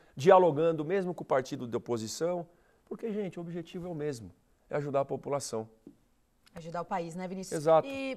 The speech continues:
Speaker 2: pra gente encerrar, a gente tem mais dois minutinhos. Quais são suas bandeiras, suas propostas? É, o que que você pensa pro estado de São Paulo e principalmente aqui pra região do Grande A B C?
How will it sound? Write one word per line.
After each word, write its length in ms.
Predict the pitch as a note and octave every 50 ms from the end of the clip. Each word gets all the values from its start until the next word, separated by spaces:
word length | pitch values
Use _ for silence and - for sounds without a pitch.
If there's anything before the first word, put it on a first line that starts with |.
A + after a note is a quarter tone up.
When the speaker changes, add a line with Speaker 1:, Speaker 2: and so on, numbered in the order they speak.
| - -
Speaker 2:
pra 80 | - C#4+
gente 260 | A#3 C4 C4+ C4 B3+
encerrar, 220 | A#3+ - A#3 A3+ A3+
a 40 |
gente 220 | G#3+ G#3 A#3 A3+ -
tem 80 | A#3+
mais 160 | A3+ A3 G#3+ F3
dois 180 | G#3 G3 F3+
minutinhos. 480 | F3+ F#3+ F3+ E3+ - - B3 A#3+ A#3 -
Quais 140 | - - -
são 140 | - B3+
suas 160 | - - G3 E3+
bandeiras, 640 | F3+ F3+ F3 E3 F3+ F#3 F#3+ G3 F#3+ F3+ F3 -
suas 180 | - F3 E3 -
propostas? 880 | - D#3+ - - E3 E3 E3+ F3 F3+ F3 F3 E3+ - - E3+ E3+ - - - - - _ -
É, 240 | F3+ F3+ F3+ F3 F3
o 120 | - G3
que 140 | - - C4
que 80 | - B3+
você 240 | B3 B3+ - B3+ B3
pensa 440 | - G3+ F#3+ F3 E3+ D3 - F3
pro 140 | D3 - F3
estado 380 | E3+ - - - F3+ E3+ F3 F3
de 80 | -
São 180 | - - E3+ E3
Paulo 280 | - - F3+ F#3 G3 G3+
e 20 |
principalmente 500 | F#3+ F#3+ G3 - - G3 F3+ F3+ F#3 -
aqui 140 | F#3 - -
pra 100 | G#3 G3
região 260 | F#3 E3 D#3+ F3+ F3
do 60 | E3
Grande 220 | D#3+ E3+ E3+ E3+ E3+
A 40 |
B 80 | D#3 E3
C? 240 | D#3 - C#3+ B2